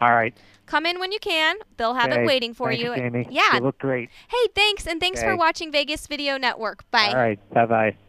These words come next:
Speaker 2: Two two one save. Just one prize for that one, so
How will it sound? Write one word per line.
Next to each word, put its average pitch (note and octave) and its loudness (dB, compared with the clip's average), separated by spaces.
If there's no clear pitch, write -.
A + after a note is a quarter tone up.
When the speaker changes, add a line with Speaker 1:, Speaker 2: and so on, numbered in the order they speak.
Speaker 2:
Two D4+ -10
two D#4 -8
one C4+ -4
save. G3 -4
Just B3 -6
one C4+ -2
prize E4+ 4
for D4+ -6
that C4 4
one, G#3+ -6
so G3 -4